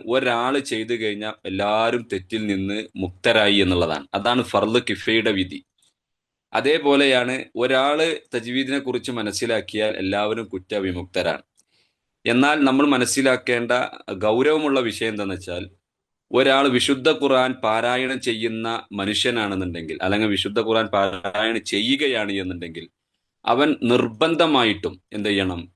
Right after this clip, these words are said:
തജ്വീദ് പാലിച്ചുകൊണ്ട് ഓതിയിരിക്കണം, വായിച്ചിരിക്കണം എന്നാണ്, ഫർള് ഐന് എന്നാണ്. അപ്പൊ രണ്ട് കാര്യമാണ് ഇതിൽ മനസ്സിലാക്കേണ്ടത്. തജ്വീദ് മനസ്സിലാക്കുക, പഠിക്കുക എന്നുള്ളത് ഫർള് കിഫയും,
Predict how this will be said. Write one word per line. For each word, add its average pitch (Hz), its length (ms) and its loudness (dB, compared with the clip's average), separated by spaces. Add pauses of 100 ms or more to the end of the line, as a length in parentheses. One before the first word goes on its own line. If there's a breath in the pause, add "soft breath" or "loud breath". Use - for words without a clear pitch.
തജ്വീദ് 104 520 0
പാലിച്ചുകൊണ്ട് 95 880 -2 (160)
ഓതിയിരിക്കണം, 90 760 -4 (120)
വായിച്ചിരിക്കണം 87 840 -2
എന്നാണ്, 78 240 -10
ഫർള് 104 460 2 (180)
ഐന് 131 380 6
എന്നാണ്. 82 280 -4 (640)
അപ്പൊ 110 160 2
രണ്ട് 135 400 4 (200)
കാര്യമാണ് 110 360 2
ഇതിൽ 101 200 -2
മനസ്സിലാക്കേണ്ടത്. 87 640 -6 (440)
തജ്വീദ് 117 460 2
മനസ്സിലാക്കുക, 117 880 2 (280)
പഠിക്കുക 101 520 -2 (240)
എന്നുള്ളത് 98 500 -2
ഫർള് 95 460 -2
കിഫയും, 110 500 -4